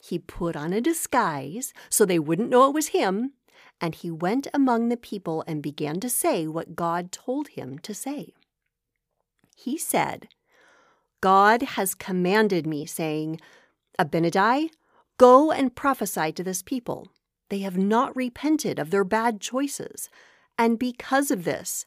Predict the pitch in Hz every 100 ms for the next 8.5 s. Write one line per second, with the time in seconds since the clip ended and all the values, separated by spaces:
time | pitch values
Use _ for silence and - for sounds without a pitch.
0 | _ _ _ 165 202 226 226 254 247 254
1 | 233 190 190 196 - - 185 180 - 175
2 | 156 160 165 165 - - - - _ _
3 | _ _ _ _ 170 170 208 208 226 190
4 | 202 175 - - 240 254 - - - -
5 | 180 180 202 202 214 170 175 - - -
6 | 226 240 147 - - _ _ _ _ -
7 | 214 214 - 247 277 320 302 - 294 277
8 | 240 233 185 - -